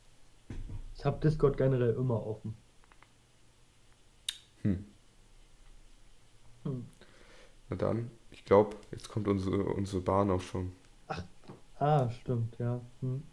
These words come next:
Speaker 2: Okay.
Speaker 1: Grüße, Grüße gehen raus an meinen Französischlehrer. Danke, dass ich bei dir Unterricht haben darf.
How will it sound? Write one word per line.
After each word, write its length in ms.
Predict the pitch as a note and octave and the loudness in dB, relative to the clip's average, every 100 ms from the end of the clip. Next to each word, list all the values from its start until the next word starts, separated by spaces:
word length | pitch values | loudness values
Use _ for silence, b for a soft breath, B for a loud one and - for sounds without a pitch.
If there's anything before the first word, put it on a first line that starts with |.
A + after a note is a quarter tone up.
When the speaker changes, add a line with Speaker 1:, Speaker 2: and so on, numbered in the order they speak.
| B B B B B B B | B B B B B B B
Speaker 2:
Okay. 160 | F3 | 8
Speaker 1:
Grüße, 500 | F#3 G3+ F3+ D#3 C#3+ | 10 10 8 6 2
Grüße 360 | - F#3 F3+ F#3 | 4 6 8 6
gehen 180 | D#3+ D3 | 6 6
raus 340 | D3 E3 E3 | 8 6 6
an 100 | D3+ | 4
meinen 360 | C#3+ D3 C#3 - | 6 6 4 0
Französischlehrer. 1160 | D#3 B2+ - D3+ D#3 D3+ D3+ D3 C#3+ D3 D3 - - - - - - - | 0 0 2 2 2 2 4 4 6 2 0 -6 -20 -20 -20 -20 -20 -8
Danke, 320 | - D3 D3+ C#3 | 0 2 2 2
dass 300 | C#3 - C3+ | 2 2 2
ich 500 | B2+ B2 - - - - - - - - - | 4 2 -6 -18 -20 -20 -20 -20 -20 -20 -2
bei 180 | C3 B2+ | 0 0
dir 380 | B2 B2 B2 - | 0 0 -2 -2
Unterricht 400 | C#3 C3+ B2 - | -2 -2 -2 -4
haben 220 | C3 B2+ | -2 0
darf. 200 | B2+ B2+ | 2 0